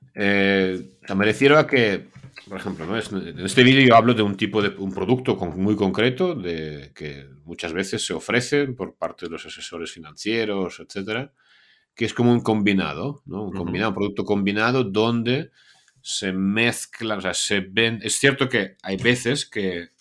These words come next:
Speaker 1: lo ofrecen de esta man-, no creo que lo hagan así por eso, pero bueno, es cierto que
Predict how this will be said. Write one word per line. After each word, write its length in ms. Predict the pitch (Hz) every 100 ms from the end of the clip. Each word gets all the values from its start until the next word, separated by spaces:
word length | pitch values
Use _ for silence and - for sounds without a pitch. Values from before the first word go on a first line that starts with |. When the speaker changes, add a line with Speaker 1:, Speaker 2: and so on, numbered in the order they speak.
| _ _
Speaker 1:
lo 200 | 101 101
ofrecen 480 | 95 110 123 131 123
de 80 | 123
esta 200 | 123 117
man-, 240 | 110 107
no 120 | 120
creo 120 | 135 113
que 60 |
lo 80 | 104
hagan 220 | 98 90
así 220 | 90 143
por 260 | 139 - 113
eso, 200 | 127 156
pero 140 | 98
bueno, 240 | 95 80 - -
es 80 | -
cierto 400 | - 123 127 117
que 240 | 101 85